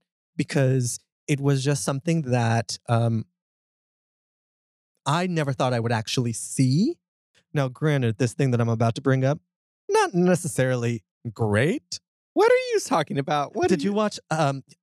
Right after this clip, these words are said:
Speaker 1: I, I, I was texting you about this, Uncoupled on Netflix?
Speaker 2: Oh, I haven't watched it, yes.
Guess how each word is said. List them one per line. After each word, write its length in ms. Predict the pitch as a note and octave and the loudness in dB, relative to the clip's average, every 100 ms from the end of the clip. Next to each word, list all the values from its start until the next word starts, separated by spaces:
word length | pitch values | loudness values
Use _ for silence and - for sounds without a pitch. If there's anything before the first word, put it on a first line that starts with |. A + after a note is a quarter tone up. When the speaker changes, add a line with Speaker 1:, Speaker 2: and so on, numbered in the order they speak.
| - | -10
Speaker 1:
I, 100 | C#3+ - | -8 -6
I, 80 | C#3 | -4
I 100 | D3 | -2
was 140 | C#3 C3 | -2 -2
texting 280 | A#3+ - C3 | -2 0 -2
you 80 | |
about 220 | A2+ A2 - | -2 -6 -8
this, 160 | G#2+ - | -10 -6
Uncoupled 640 | D3+ C#3+ E3+ F3+ B2 A2 - - | -6 -4 -6 -4 -8 -8 -10 -4
on 200 | B2+ A#2+ | -4 -4
Netflix? 120 | A2+ - | -6 -2
Speaker 2:
Oh, 140 | F#3+ | -2
I 80 | F#3+ | -2
haven't 220 | G3 F3 | -4 -6
watched 280 | D3+ D#3 - | -4 -4 -8
it, 80 | G#2+ | -16
yes. 320 | A2+ - - | -18 -20 -20